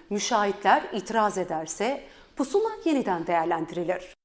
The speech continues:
Islak imzalı tutanaklar tüm parti ve bağımsız aday müşahitlerine verilmeli ve sayım tutanağının bir örneği oy verme yerinin kapısına da asılmalıdır.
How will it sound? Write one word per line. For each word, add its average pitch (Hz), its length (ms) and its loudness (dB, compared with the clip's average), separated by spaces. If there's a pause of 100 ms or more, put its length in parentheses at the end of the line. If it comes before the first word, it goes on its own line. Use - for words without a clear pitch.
(400)
Islak 320 400 2
imzalı 247 520 2
tutanaklar 196 680 4 (360)
tüm 403 220 8
parti 277 360 4
ve 233 160 4
bağımsız 240 460 0
aday 285 320 2
müşahitlerine 180 760 0
verilmeli 165 600 -2 (300)
ve 185 160 0
sayım 262 360 2
tutanağının 247 800 2
bir 294 120 2
örneği 190 680 0 (240)
oy 311 240 8
verme 285 280 0
yerinin 269 320 2
kapısına 277 500 -2
da 403 200 6
asılmalıdır. 180 840 -2